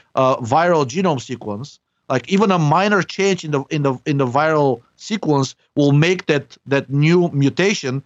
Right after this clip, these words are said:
even though it may be only, like, seven percent or less different, right? That will, will make it much more lethal because your immune system is primed to deal with the old version, and all the resources have kinda, like, b-, gone in that direction. And even a minor change,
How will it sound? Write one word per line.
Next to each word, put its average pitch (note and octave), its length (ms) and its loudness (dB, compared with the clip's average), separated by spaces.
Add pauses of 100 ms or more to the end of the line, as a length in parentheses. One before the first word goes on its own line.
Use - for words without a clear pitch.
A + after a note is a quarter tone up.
(140)
even D#3 180 2
though D#3+ 100 2
it D3 100 -2
may D#3 100 0
be D3+ 80 2
only, D#3+ 180 2
like, C#3+ 160 0
seven E3 280 -4
percent D3+ 360 -2
or B2+ 200 2
less C#3+ 220 0
different, F#3+ 440 -2 (300)
right? F3 240 0 (320)
That D3+ 200 0
will, E3 200 -4
will D3+ 140 0
make E3+ 200 0
it E3 60 0
much D#3 200 -2
more D3+ 120 0
lethal F3 380 0
because C#3 260 -2
your D3 80 2
immune F3 160 2
system F3 280 -2
is C3 160 0 (220)
primed G#3 400 2
to F#3 80 -2
deal F3+ 240 2
with D#3+ 140 2
the D3+ 80 2
old F#3+ 320 2
version, C3+ 480 -2 (400)
and D3 240 0
all F#3+ 240 2
the E3 100 0
resources D#3+ 460 -2
have C#3+ 100 -12
kinda, E3+ 240 0
like, D3 240 -2
b-, C3+ 160 -10
gone E3 260 0
in D#3 120 0
that D3+ 200 -2
direction. C#3+ 520 -2 (200)
And C#3+ 120 0
even F#3+ 160 2
a D#3+ 40 0
minor F3 380 0
change, D#3+ 720 -4